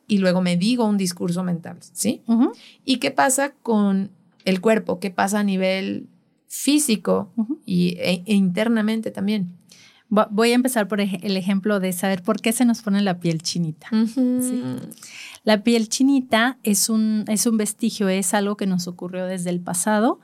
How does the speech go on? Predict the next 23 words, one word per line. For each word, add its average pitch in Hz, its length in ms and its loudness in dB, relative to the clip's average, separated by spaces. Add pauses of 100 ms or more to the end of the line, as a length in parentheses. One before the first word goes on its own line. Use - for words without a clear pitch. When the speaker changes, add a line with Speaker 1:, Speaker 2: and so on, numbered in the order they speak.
(260)
Speaker 2:
es 202 160 2
una 214 220 4
reacción, 196 760 0 (220)
se - 140 -2
llama 185 220 2
sistema, 180 800 -2
eh, 175 180 -2
simpático, 196 680 0
es 190 180 -2
un 196 100 -2
sistema 190 380 -4
que 185 80 -8
tenemos 175 480 -2
en 175 320 -4
el 143 120 -6
cerebro 262 560 0
y 233 40 2
luego 190 200 0
en 196 80 0
toda 180 280 -6
parte 185 240 -8
del 196 120 -6
cuerpo 254 380 -2